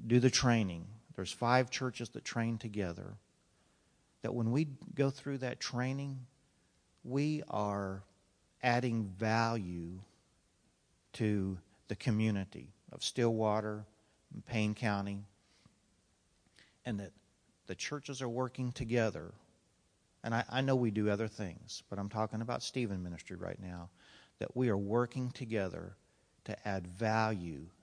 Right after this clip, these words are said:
to this community so that people who are hurting and have a need of having somebody care for them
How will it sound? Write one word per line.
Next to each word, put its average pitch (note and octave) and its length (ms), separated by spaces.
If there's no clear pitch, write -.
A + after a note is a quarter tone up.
to - 100
this F#2+ 240
community F#2+ 640
so A#2 180
that F#2+ 180
people B2+ 340
who A#2 200
are F2+ 140
hurting B2+ 600
and G#2+ 140
have G#2 220
a F#2+ 60
need B2 720
of F#2+ 120
having G2+ 300
somebody A2+ 560
care B2+ 300
for C3+ 160
them C3 420